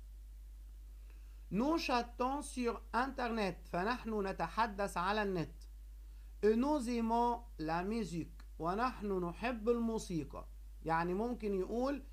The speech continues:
نحن نحب لار، الفن. Le vendredi، يوم الجمعة، nous allons au club pour jouer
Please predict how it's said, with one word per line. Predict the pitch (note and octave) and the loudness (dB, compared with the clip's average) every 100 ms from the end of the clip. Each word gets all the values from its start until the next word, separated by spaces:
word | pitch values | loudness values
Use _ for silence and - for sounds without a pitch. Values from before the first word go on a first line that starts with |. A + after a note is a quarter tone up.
| - E3 | -8 0
نحن | G#3+ A#3 A3 F#3 | 0 0 -2 -2
نحب | D#3+ E3 F3+ G#3+ - - - | -2 0 -2 -2 -6 -14 -6
لار، | F3 A#3 A#3 D#3 A#2+ - - | 0 4 6 4 0 -6 -2
الفن. | E3+ F3+ G#3+ F#3+ C3+ G#2+ - - - - - - - - - | 0 2 2 4 2 -4 -12 -14 -14 -14 -14 -14 -14 -6 2
Le | F3 | 4
vendredi، | F#3+ C#4+ C#4 B3+ A#3 B3+ D4+ - - - | 6 4 4 2 2 2 0 -4 -14 -4
يوم | E3+ B3 B3+ | 2 4 4
الجمعة، | A#3 F#3+ F3+ F3+ E3 G3+ B3 - - - - - - | 2 4 4 4 4 4 0 -8 -14 -14 -14 -12 -2
nous | G3+ D4 C#4+ A3+ | 2 2 4 4
allons | G#3+ G3+ G#3 F3+ C3 - - | 6 6 4 4 0 -8 -2
au | F3 F3 | -2 0
club | G#3 A#3+ B3 G3+ G3+ - - D3+ | 2 4 4 2 -2 -4 -8 -2
pour | A3 A3 | 0 0
jouer | F#3 G3 F3 F#3 G3 G3 | 2 2 4 6 8 6